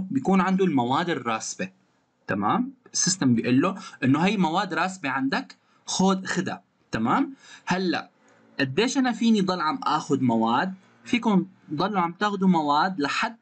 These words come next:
ال خمسة وأربعين كريدي. طبعًا هذا الأمر وين حتشوفوه؟ أثناء تنزيل المواد حيكون في عندكم ع-، أعداد كريدي المتاح خمسة وأربعين. يعني بشكل عام، بشكل عام التوب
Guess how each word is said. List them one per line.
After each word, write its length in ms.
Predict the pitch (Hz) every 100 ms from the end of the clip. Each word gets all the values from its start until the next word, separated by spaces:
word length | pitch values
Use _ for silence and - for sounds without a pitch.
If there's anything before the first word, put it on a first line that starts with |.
| 147
ال 120 | 135
خمسة 280 | 156 156 185
وأربعين 540 | 175 170 165 175 - -
كريدي. 400 | 127 123 160 190 - - - -
طبعًا 280 | 143 156
هذا 220 | 160 190 190
الأمر 340 | 190 185 196
وين 220 | 175 208
حتشوفوه؟ 760 | 220 202 190 127 117 120 131 190 - _ _ _
أثناء 540 | 139 - 190 226 240 190 _ _
تنزيل 500 | - 143 139 139 180
المواد 540 | 156 117 104 92 92 90 - - -
حيكون 340 | 151 139 180
في 120 | 165
عندكم 440 | 165 170 - 165 - -
ع-، 180 | - 127 - 120
أعداد 720 | 117 120 156 156 190 190 190
كريدي 400 | - 127 123 226 - _ -
المتاح 720 | 135 123 123 127 202 185 269
خمسة 320 | - 165 151
وأربعين. 380 | 139 98 101 110 - - - -
يعني 240 | 247 233
بشكل 500 | 214 - 262 254 175
عام، 280 | 147 139 151
بشكل 380 | - 185 185 135
عام 280 | 123 147 156
التوب 440 | - - 202 -